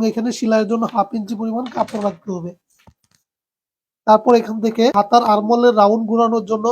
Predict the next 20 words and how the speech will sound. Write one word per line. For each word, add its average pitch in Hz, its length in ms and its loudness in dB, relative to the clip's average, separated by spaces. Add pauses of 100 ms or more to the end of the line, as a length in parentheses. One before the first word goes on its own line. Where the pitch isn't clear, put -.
(340)
তিন 226 200 -6
ইঞ্চিতে 208 360 -8
একটি - 220 -10
মার্জিন 208 360 0
করতে 220 220 -6
হবে। 208 220 -2 (4000)
তারপর 208 240 2 (100)
এখানে 220 260 0
আমাদের, 220 240 0 (340)
আমরা 214 220 2
হাতার 202 260 0
মুখের 226 260 -2
মাপটি 226 240 -4
এখানে 226 280 -2
সাড়ে 196 260 -2
দশ 202 120 -2 (100)
ইঞ্চি 202 240 -6
দেব। 214 100 -4 (1300)
তারপর 220 300 -2
এখানে 240 200 -2